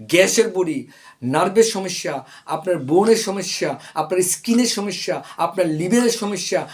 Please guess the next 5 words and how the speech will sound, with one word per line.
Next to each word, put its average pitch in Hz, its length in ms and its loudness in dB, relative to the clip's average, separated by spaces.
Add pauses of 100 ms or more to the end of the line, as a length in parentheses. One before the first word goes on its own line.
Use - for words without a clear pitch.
আপনার 175 280 2
অ্যাসিডিটির 233 520 0
সমস্যা, 190 560 -4 (300)
সতেরোটা 208 840 -2
রোগ 190 420 0